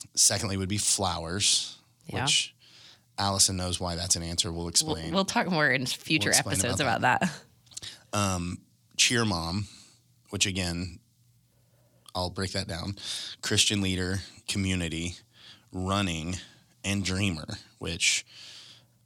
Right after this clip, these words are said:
Speaker 1: I don't know that I would have ever said dreamer
Speaker 2: Yeah.
Speaker 1: in the past ten years.
Speaker 2: Oh,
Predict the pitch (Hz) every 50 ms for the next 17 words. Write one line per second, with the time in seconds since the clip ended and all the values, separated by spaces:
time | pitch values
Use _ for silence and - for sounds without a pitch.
0 | _ _ - - 98 101 110 110 113 110 113 113 107 107 107 101 104 107 101 85
1 | - 95 92 92 90 - - 101 98 98 87 92 90 - - - 90 90 90 87
2 | 85 80 76 73 73 85 - - - - _ _ _ _ _ _ _ _ _ _
3 | - - 135 131 127 123 110 101 98 92 87 - 82 82 82 - - - 85 82
4 | 82 82 80 73 - - - - - - - - _ _ _ _ _ _ _ _
5 | _ _ _ - - - - - - - - 196 175 156 139 131 135 139